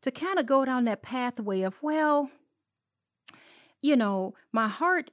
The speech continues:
and everything that I do is motivating and inspiring and encouraging people," right? That's just naturally who I am. Um, but, you know, th-, this other thing, this other passion I have that God's given me, that, that doesn't totally coincide with that. I mean, it does, but it doesn't.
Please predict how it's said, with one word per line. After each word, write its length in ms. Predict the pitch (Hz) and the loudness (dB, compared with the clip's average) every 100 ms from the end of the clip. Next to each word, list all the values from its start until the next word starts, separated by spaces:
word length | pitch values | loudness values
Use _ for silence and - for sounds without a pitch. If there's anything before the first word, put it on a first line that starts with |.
| - | -2
and 140 | 220 | 0
everything 420 | 233 240 254 247 | 0 -2 0 0
that 140 | 226 208 | 2 0
I 80 | 190 | 0
do 200 | 226 196 | 0 0
is 120 | 180 | 0
motivating 540 | 196 208 196 196 190 | 0 0 0 0 0
and 100 | 180 | 2
inspiring 460 | 170 - - 185 175 | 0 -2 -2 0 0
and 100 | 165 | 0
encouraging 460 | 165 202 180 175 160 | -2 -4 -6 -6 -8
people," 260 | 175 160 | -8 -6
right? 240 | 156 185 - | -6 -4 -2
That's 180 | 185 | -2
just 180 | 196 185 | 0 0
naturally 400 | 180 185 - 175 | -2 -4 -8 -6
who 120 | 185 | -4
I 120 | 165 160 | -4 -4
am. 320 | 160 180 247 - - - _ 226 | -4 -6 -8 -12 -20 -20 _ -2
Um, 440 | 190 180 175 170 _ _ _ - | 2 2 0 -2 _ _ _ -8
but, 360 | 196 233 160 - | 0 0 -2 -2
you 160 | 262 | 2
know, 400 | 240 208 190 175 - - 196 | 4 4 2 -2 -10 -16 -2
th-, 140 | 277 226 | -2 0
this 220 | 339 - - | -2 -2 -2
other 240 | 294 320 | -2 -2
thing, 560 | - 214 185 175 190 202 | -6 -4 0 0 -2 -2
this 160 | 240 254 | -4 -2
other 180 | 269 | -4
passion 500 | 254 - 262 262 269 | -4 -4 -6 -4 -4
I 120 | 202 185 | -4 -4
have 240 | 196 180 | -4 -6
that 160 | 190 190 | -6 -4
God's 260 | 196 185 | -4 -4
given 300 | 202 240 214 | -4 -2 0
me, 140 | 190 185 | 0 0
that, 280 | 240 - | -2 -4
that 160 | 214 247 | -6 -2
doesn't 320 | 320 254 185 | -2 0 -2
totally 520 | - - 254 320 339 | -2 -2 -2 0 -2
coincide 640 | 311 339 330 311 320 311 311 | -2 0 2 2 2 0 0
with 140 | 302 | -2
that. 180 | 311 294 | 2 2
I 60 | 254 | 2
mean, 200 | 233 190 | 0 0
it 140 | 180 | -4
does, 260 | 240 254 240 | -2 -2 -4
but 180 | 226 190 | -4 -4
it 120 | 196 | -2
doesn't. 400 | 233 240 269 | -4 -2 -4